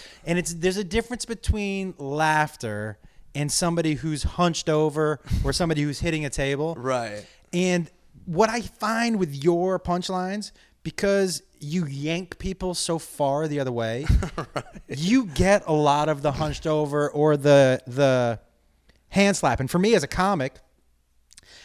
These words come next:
Speaker 1: that's why I like to watch guys like you, and I watch, I'll go watch Bill Burr every now and then just to feel bad about myself.
Speaker 2: Yeah.
Speaker 1: Because I want, I'm like, this is the goal, is the goal is to make people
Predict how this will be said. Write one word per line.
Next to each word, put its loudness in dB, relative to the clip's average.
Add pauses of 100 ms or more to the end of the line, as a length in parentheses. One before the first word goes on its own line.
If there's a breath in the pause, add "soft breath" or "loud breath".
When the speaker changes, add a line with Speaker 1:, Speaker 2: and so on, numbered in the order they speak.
(120 soft breath)
Speaker 1:
that's 0
why 6
I 4
like 2
to 0
watch 2
guys 0
like -4
you, 4
and 0
I 0
watch, 0 (960 soft breath)
I'll -2 (180)
go 2
watch 0
Bill 0
Burr 2
every 0
now -2
and -2
then -2
just -10
to -16
feel -2
bad 2
about 0
myself. -2 (120)
Speaker 2:
Yeah. 0 (120)
Speaker 1:
Because 2
I 4
want, 2
I'm 0
like, 4 (160)
this 4
is -4
the 0
goal, 2
is -6
the -4
goal 4
is -2
to -4
make -2
people -2